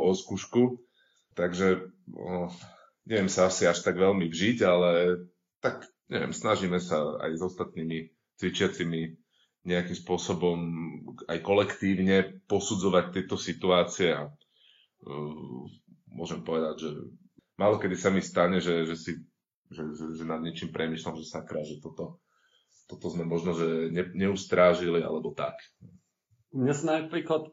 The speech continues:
Speaker 2: páči názor a postoj profesorky dekánky fakulty k napríklad ľuďom, čo podvádzajú, ale podľa mňa sa to dá aplikovať aj na takých, čo to proste flákajú, že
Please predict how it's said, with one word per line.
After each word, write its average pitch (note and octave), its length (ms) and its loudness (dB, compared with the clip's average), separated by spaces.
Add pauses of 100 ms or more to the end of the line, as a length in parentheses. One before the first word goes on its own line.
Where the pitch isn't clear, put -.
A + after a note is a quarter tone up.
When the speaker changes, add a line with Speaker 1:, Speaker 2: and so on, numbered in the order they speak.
(140)
Speaker 2:
páči D3 400 0
názor C#3 800 2
a - 80 -12
postoj C#3+ 480 2
profesorky C#3 560 0
dekánky C3 480 -2
fakulty C3 880 -2 (320)
k - 60 -18 (420)
napríklad C3 400 2
ľuďom, C3+ 320 4
čo B2+ 400 4
podvádzajú, F3 480 6
ale D3+ 160 8
podľa C#3 240 4
mňa - 80 -6
sa C#3 80 -6
to C#3+ 80 0
dá C3 240 6
aplikovať C3+ 560 0
aj C3 80 6
na C3 80 4
takých, C3+ 400 -4
čo D3 80 0
to C#3+ 80 -6
proste C3 320 -2
flákajú, C#3 560 2
že B2+ 400 0